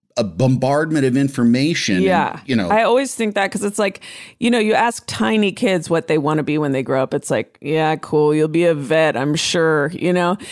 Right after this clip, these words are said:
Speaker 1: Right,
Speaker 2: And then,
Speaker 1: right.
Speaker 2: like, even when someone's in college, it's totally unclear, like, what they're actually gonna be, you know, like, or
Speaker 1: Oh, I know.
Speaker 2: Yeah, or what they're gonna look like. Till they've gone through puberty, you don't even know what a kid's really gonna look like. Like,
Speaker 1: No.
Speaker 2: there's a lot of reveals.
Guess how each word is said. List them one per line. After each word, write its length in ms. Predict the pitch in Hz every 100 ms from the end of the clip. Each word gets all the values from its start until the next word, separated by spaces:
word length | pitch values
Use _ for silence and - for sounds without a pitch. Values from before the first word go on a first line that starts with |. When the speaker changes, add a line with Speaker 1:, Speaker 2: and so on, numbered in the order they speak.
| -
Speaker 1:
Right, 160 | 196 214
Speaker 2:
And 180 | 196 202
then, 160 | 208 202 202
Speaker 1:
right. 0 |
Speaker 2:
like, 300 | 190 190 -
even 380 | 214 254 277 302
when 160 | 294 277
someone's 300 | 294 269 254
in 160 | 269
college, 580 | - 240 294 339 277 185
it's 300 | 190 - -
totally 480 | - 208 196 185 180
unclear, 600 | 175 170 - 175 165 165
like, 220 | 156 151
what 220 | 165 156
they're 160 | 160 143
actually 400 | 139 151 156 143
gonna 180 | 131 107
be, 180 | 110 -
you 100 | 190
know, 180 | 196 196
like, 200 | 196 190 -
or 220 | 208 202
Speaker 1:
Oh, 180 | 147 92
I 140 | 104
know. 220 | 113 123 80
Speaker 2:
Yeah, 340 | 202 247 233 160
or 140 | 170
what 200 | 175 190
they're 140 | 208
gonna 180 | 190 185
look 240 | 165 226 -
like. 200 | 160 -
Till 240 | 233 294
they've 320 | 330 240 190
gone 220 | 190 208
through 180 | 220 190
puberty, 460 | 180 190 202 208 165
you 140 | 151
don't 180 | 165 185
even 180 | 190 175
know 100 | 160
what 100 | 143
a 40 |
kid's 360 | - 175 156 151
really 400 | 139 170 180 165
gonna 220 | 156 147
look 280 | 131 165 -
like. 320 | - - - -
Like, 260 | 175 175 175
Speaker 1:
No. 140 | 175
Speaker 2:
there's 220 | 190 196
a 60 | 196
lot 280 | 196 240 240
of 80 |
reveals. 880 | 190 170 170 180 165 90 - - -